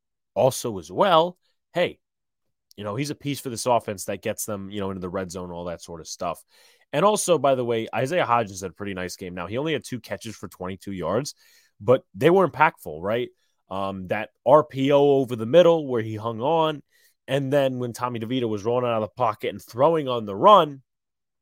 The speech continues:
and Hodgins made that catch in the end zone,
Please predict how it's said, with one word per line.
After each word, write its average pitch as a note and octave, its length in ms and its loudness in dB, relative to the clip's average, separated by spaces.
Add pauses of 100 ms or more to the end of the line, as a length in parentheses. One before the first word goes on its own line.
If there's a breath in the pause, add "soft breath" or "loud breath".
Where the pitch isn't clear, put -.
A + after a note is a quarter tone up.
(920)
and A#2+ 160 -4
Hodgins G#2+ 540 0
made A2+ 200 -4
that G#2 220 -4
catch G2+ 300 -6
in G2 80 -8
the F#2+ 140 -8
end G2 180 -10
zone, F2 340 -10